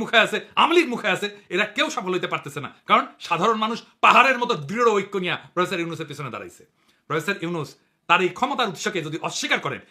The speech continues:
সেই মুহূর্তে ওনার পতন, ওনার সমস্ত শত্রু ওনাকে ধ্বংস করে ফেলবে। তাই প্রফেসর ইউনূসের প্রতি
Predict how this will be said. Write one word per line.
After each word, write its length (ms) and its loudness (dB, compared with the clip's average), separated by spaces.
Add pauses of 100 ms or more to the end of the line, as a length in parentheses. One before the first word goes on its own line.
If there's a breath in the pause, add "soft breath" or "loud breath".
(160 soft breath)
সেই 180 2
মুহূর্তে 260 -2
ওনার 200 -2
পতন, 200 -8 (220 soft breath)
ওনার 200 -2
সমস্ত 240 2 (100)
শত্রু 200 -2 (180)
ওনাকে 240 0
ধ্বংস 260 -4
করে 180 -6
ফেলবে। 180 -20 (380)
তাই 100 0
প্রফেসর 280 -2
ইউনূসের 280 -4
প্রতি 160 -8